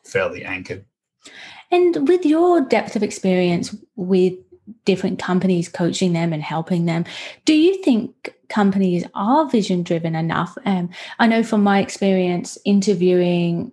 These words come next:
Speaker 2: hundreds, if not thousands of, of product folk over the years, vision doesn't really come up. And after this conversation with, with Radhika, I've, um,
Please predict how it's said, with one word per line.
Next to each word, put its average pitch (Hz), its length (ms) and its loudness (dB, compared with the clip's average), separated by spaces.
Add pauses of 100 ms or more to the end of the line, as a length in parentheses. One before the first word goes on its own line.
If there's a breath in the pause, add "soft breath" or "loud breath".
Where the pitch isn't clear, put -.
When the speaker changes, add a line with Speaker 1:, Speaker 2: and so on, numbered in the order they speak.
(160)
Speaker 2:
hundreds, 180 720 -2
if 175 100 -4
not 180 180 -6
thousands 170 380 -4
of, 170 200 -4
of - 180 -10
product 165 380 -4
folk 160 440 -4 (360 loud breath)
over 202 220 2
the 185 100 4
years, 208 600 2 (800 loud breath)
vision 359 400 2
doesn't 190 400 0
really 175 260 2
come 180 240 -2
up. 240 180 0
And 202 100 2
after 247 220 2
this 190 160 0
conversation 175 720 -2
with, 170 260 -2
with 175 160 0
Radhika, 180 520 2
I've, 165 360 -2
um, 160 460 0